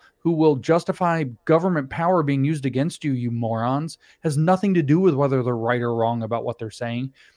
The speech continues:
It's about creating a narrative arc. And so this is very, very obviously an operation that's being enacted. And the people that are on the Christian nationalist side of it that are promoting it are either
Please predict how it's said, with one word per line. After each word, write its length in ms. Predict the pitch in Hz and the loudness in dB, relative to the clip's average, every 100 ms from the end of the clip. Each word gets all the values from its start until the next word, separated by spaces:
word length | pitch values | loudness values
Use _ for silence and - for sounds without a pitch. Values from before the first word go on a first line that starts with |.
| _ | _
It's 100 | - | 0
about 180 | 156 151 | 0 0
creating 340 | 156 160 160 | 0 0 0
a 20 | |
narrative 360 | 143 147 170 117 | 0 0 0 0
arc. 260 | 110 104 _ _ _ | -2 -4 _ _ _
And 120 | 135 135 | -4 2
so 400 | 156 143 131 - - | 4 4 2 -4 -8
this 240 | 214 175 | 0 0
is 100 | 170 | 0
very, 260 | 127 131 127 | 0 2 2
very 260 | 117 113 - | 0 -2 -4
obviously 880 | 113 110 107 110 - 110 107 110 - | -6 -6 -6 -8 -8 -10 -10 -12 -10
an 80 | 127 | -4
operation 640 | 113 - 110 110 110 113 107 | -4 -4 -4 -4 -4 -8 -10
that's 200 | 110 - | -10 -6
being 260 | 120 113 | -6 -4
enacted. 500 | 113 110 113 117 113 - | -4 -4 -4 -6 -8 -6
And 240 | 120 117 - _ _ - | -4 -4 -8 _ _ -8
the 100 | 131 | -2
people 400 | 160 156 139 123 | -2 4 4 4
that 240 | 120 120 | 2 0
are 220 | 135 123 | 0 2
on 120 | 120 117 | 0 -2
the 60 | |
Christian 320 | - 131 - | -2 -2 0
nationalist 460 | 120 117 - 117 110 | -2 -2 -2 -6 -2
side 240 | 120 117 | 0 2
of 80 | 117 | 2
it 180 | 113 120 _ - _ _ | 0 -4 _ -20 _ _
that 160 | 127 120 | 2 2
are 120 | 113 | 0
promoting 540 | - 131 123 123 120 | -2 -2 2 2 0
it 200 | 117 117 - | -2 -6 -4
are 180 | 120 117 | -4 -2
either 460 | 131 120 120 120 | -2 0 -2 -4